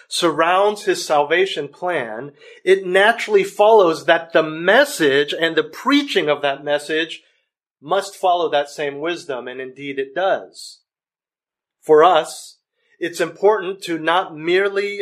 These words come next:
know the wisdom in the message, in other words, to know about the cross, to know how and why we are saved, but also to present, to preach, to share, to give that message to others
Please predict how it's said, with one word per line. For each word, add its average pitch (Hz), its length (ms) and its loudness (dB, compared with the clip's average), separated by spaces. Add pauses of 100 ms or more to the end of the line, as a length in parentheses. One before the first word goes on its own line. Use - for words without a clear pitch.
know 170 520 2
the 170 200 -2
wisdom 170 560 -2
in 175 200 -8
the 151 80 0
message, 147 520 -4
in 151 120 -4
other 165 200 -2
words, 151 260 -2
to 143 100 -4
know 165 260 2
about 143 300 -2
the 135 80 -10
cross, 135 460 -8
to 147 100 -4
know 185 460 -2 (320)
how 160 340 -4
and 139 120 -8
why 151 220 -2
we 147 160 -4
are 135 100 -2
saved, 170 440 -6 (340)
but 170 140 -4
also 202 440 -2
to 160 140 -12
present, 175 580 -4
to 151 80 -10
preach, 214 520 -10
to - 100 -10
share, 208 580 -2
to 160 100 -12
give 208 500 -8
that 208 320 -6
message 175 640 -6
to 165 200 -4
others 165 760 -4